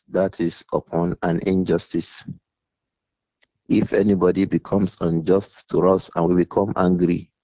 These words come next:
أدخله الله النار. May Allah protect all of us. If anyone makes a person from Ahlul Bayt to become angry, أدخله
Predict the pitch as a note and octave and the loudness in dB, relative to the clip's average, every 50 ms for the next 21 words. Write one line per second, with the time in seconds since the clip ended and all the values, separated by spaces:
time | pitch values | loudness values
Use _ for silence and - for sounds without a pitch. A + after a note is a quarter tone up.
0 | _ _ _ _ _ _ _ _ _ _ _ - - F#2+ F2+ - - - F#2+ F#2 | _ _ _ _ _ _ _ _ _ _ _ -8 -4 -4 -4 -4 -4 -4 -2 0
1 | F#2 F2 F2 F2 E2+ D#2 E2 E2+ F2 F2 F2 F2 E2+ E2 D#2+ E2 E2+ E2 E2 - | 2 2 2 4 2 4 4 4 4 4 4 2 0 0 0 2 2 2 0 -2
2 | - - _ _ _ _ _ _ _ _ _ _ _ _ _ _ _ _ _ _ | -4 -10 _ _ _ _ _ _ _ _ _ _ _ _ _ _ _ _ _ _
3 | _ - E2+ E2+ F2+ F#2 F2+ F#2 F2+ E2+ E2+ - - E2 - - E2+ E2+ - - | _ -4 -2 0 2 4 4 4 4 2 0 0 -4 -4 -4 -2 -4 -4 -4 -4
4 | - - E2+ F2 F2+ F2 F2 - - - - - - - - _ _ _ _ _ | -2 2 2 4 4 2 0 -2 -4 -6 -6 -6 -8 -12 -12 _ _ _ _ _
5 | _ _ _ _ _ _ _ _ _ _ - - G2 G2 - - - G2+ G2 F#2+ | _ _ _ _ _ _ _ _ _ _ 0 2 2 2 0 -2 -2 0 2 2
6 | F#2+ F#2+ F2+ F2 F#2 F#2 F2+ F2 F2+ F#2 F#2 - - - - - D#2+ D#2 - - | 4 2 2 2 0 0 -2 -2 -2 -2 -2 -2 -4 -10 -8 -4 -6 -6 -4 -2
7 | - F2 - - - F2 F#2 F#2 _ - E2 D#2+ F2 - - F#2+ F2+ F2+ F#2+ F#2 | -4 -4 -4 -6 -12 -16 -18 -18 _ -12 -12 -12 -12 -10 -8 -8 -8 -6 -4 -4
8 | E2 E2+ E2 - F2 F2+ F2 - - - - - E2+ D#2 E2 - - - F#2 G2 | -4 -4 -2 -2 0 0 0 -2 -6 -14 -8 -8 -4 -4 -4 -4 -2 -4 -4 -4
9 | G2 - F2 F2+ F2+ F2+ E2+ E2 F2 E2+ - - - _ _ _ _ _ _ _ | -4 -4 -2 -2 0 0 -2 -2 -4 -8 -10 -12 -18 _ _ _ _ _ _ _
10 | _ _ _ _ _ - - - D2+ D2 - - - F2+ G#2 G#2 F#2 E2 E2+ E2 | _ _ _ _ _ -6 -4 -4 -2 -4 -6 -4 -2 0 2 2 2 2 2 2
11 | D#2+ D#2+ D#2 | 0 0 0